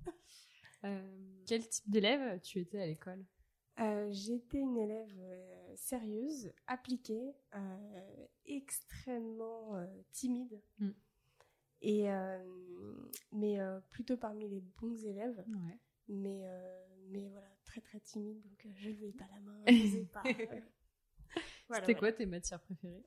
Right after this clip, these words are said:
Speaker 1: J'aimais beaucoup le, l'histoire géo.
Speaker 2: Ouais.
Speaker 1: Je crois que ça se résume à peu près à ça.
Speaker 2: Ouais. Du coup, euh, on reste sur l'enfance. Euh, quel métier tu rêvais de faire quand t'étais petite ?
Speaker 1: Oula.
Speaker 2: <laughs>
Speaker 1: Euh,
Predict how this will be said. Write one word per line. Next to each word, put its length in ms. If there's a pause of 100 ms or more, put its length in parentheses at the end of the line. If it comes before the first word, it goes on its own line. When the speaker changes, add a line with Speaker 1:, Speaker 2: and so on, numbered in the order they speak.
Speaker 1:
J'aimais 460
beaucoup 480
le, 600 (680)
l'histoire 300
géo. 320 (380)
Speaker 2:
Ouais. 160
Speaker 1:
Je 120
crois 180
que 80
ça 180
se 120
résume 340
à 80
peu 100
près 220
à 60
ça. 220
Speaker 2:
Ouais. 160 (500)
Du 200
coup, 300
euh, 120
on 180
reste 240
sur 180
l'enfance. 600 (300)
Euh, 160
quel 160
métier 360
tu 160
rêvais 200
de 60
faire 260
quand 100
t'étais 240
petite ? 340 (960)
Speaker 1:
Oula. 320
Speaker 2:
<laughs> 80 (160)
Speaker 1:
Euh, 1160